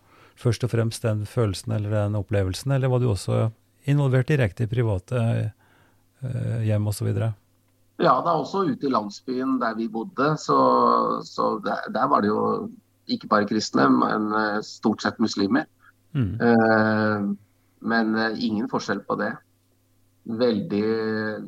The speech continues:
Speaker 2: vennlige og interesserte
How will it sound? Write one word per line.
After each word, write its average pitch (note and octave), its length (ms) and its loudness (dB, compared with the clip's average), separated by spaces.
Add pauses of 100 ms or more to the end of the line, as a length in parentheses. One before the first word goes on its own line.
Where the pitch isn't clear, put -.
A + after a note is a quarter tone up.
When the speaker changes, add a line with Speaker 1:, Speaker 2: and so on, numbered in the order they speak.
Speaker 2:
vennlige G#2+ 720 -2 (240)
og G#2 640 -4 (160)
interesserte A2 880 -2